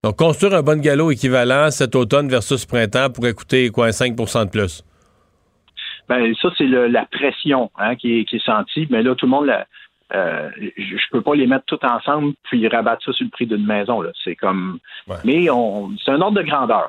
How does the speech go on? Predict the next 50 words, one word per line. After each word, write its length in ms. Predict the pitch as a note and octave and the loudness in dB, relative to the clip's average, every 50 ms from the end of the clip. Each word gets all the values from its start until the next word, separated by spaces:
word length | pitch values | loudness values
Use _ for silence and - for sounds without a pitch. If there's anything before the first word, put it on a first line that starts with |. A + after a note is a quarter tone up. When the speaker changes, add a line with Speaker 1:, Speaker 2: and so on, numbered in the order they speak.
| - - | -4 -4
Speaker 2:
C'est 60 | C#3 | -4
un 100 | C3 C#3 | -2 0
ordre 160 | E3+ G3+ G3+ G#3 | 0 0 0 0
de 40 | F#3+ | 0
grandeur, 600 | D#3+ D#3 C#3+ C3+ B2+ A2+ A2 A#2 B2+ D3 D3+ C3 | 0 2 2 2 2 2 2 2 2 2 2 0
là, 100 | B2 A#2+ | -2 -2
de, 200 | A2+ G#2+ G2+ F#2 F2 | -2 -2 -2 -2 -2
de 120 | G#2 G#2+ - | -4 -6 -6
pression 440 | - - A#2 G#2+ - - C#3 D3 | -4 -6 -6 -4 -2 -2 -2 -2
sur 140 | C#3 - B2+ | 0 0 0
les 140 | A#2+ A2+ A2 | 0 -2 -2
prix 180 | - - - F3+ | -2 -4 -4 -4
qui 140 | - D3 | -2 -2
n'appartient 480 | C#3 A#2 - - B2+ - - - D#3+ D3+ - _ | -2 -2 0 -2 -4 -4 -4 -4 -4 -4 -6 _
pas 160 | - A3 G#3 - _ _ | -6 -6 -6 -6 _ _
uniquement 500 | - G3 F#3 F3+ F3 - - D#3 D3+ C#3+ | 0 0 0 0 -2 -2 -2 -2 0 2
au 160 | C#3 C3 A#2+ | 2 0 0
bois. 280 | A#2+ A#2 A2+ G#2 - - _ _ _ _ _ _ | -2 -2 -2 -2 -2 -4 _ _ _ _ _ _
On 100 | - - | -16 -8
s'entend. 240 | - A#2 G2+ - C#3 | -4 -2 0 0 2
Speaker 1:
Ok. 180 | B2 B2 - - F#2+ - - - - - - - - | 2 0 0 -2 -6 -12 -18 -16 -14 -14 -14 -10 -4
Speaker 2:
Et 340 | - A2 A2+ A2+ A2 G#2+ G#2 | -2 2 2 2 2 2 2
Speaker 1:
Et 40 | G2+ | 2
Speaker 2:
là, 300 | A2+ B2+ C#3+ D#3+ D3+ B2+ A#2 G#2+ | 2 2 2 2 2 2 2 0
euh, 60 | G#2+ - - - - | 0 -2 -8 -10 -8
s'il 160 | - F#3 F3+ E3+ | -6 -4 -2 0
fallait 260 | - D#3+ D3 E3+ F3 | 0 0 2 0 0
commander 480 | - F3 D3+ D3 C#3 C3 B2+ D#3+ F#3+ F3+ | 0 0 0 2 0 0 0 0 -2 -2
puis 140 | - - - | -4 -8 -8
tout 120 | - E3 D3+ | -8 -10 -6
faire 260 | - D#3 D3 B2 - - | -2 -2 0 0 -2 -2
ça 80 | - | -2
aujourd'hui, 460 | D#3+ D#3 C#3 C3 B2+ B2 A#2+ A#2+ C#3 D3 | 0 2 2 2 0 -2 -2 -4 -4 -2
maintenant, 480 | D3 C3+ A#2 G2+ - C3+ C3+ D#3 F3 | 0 0 0 0 0 0 0 0 2
ben, 140 | D3+ B2+ A#2+ - | 0 0 -2 -2
c'est 80 | C#3 - | -6 -6
probablement 420 | _ A#2+ A#2+ A#2 A#2+ B2 A2+ A2+ G#2 - | _ -2 0 0 0 0 0 -2 -2 -2
ça 80 | C3+ | -4
que 100 | A#2 - | -6 -4
ça, 220 | - B2 A2 - - _ - | -6 -8 -8 -8 -12 _ -14
ça 120 | - - - | -14 -14 -14
se 60 | - | -6
traduirait 400 | - A2+ G#2 A2+ A2 G#2+ G#2 F#2+ G2 | -4 -4 -4 -4 -2 -2 -2 0 0
Speaker 1:
Ouais. 360 | G2 - - - - - G#2 G#2 | -2 -4 -8 -14 -18 -14 -12 -10
Speaker 2:
en 60 | G#2+ | -10
hausse 80 | G#2 | -8
de 100 | - F#2 | -8 -8
prix 160 | - - - - | -8 -8 -12 -12
comme 220 | - F2 F2+ - - | -12 -12 -12 -12 -14
ça. 80 | - | -16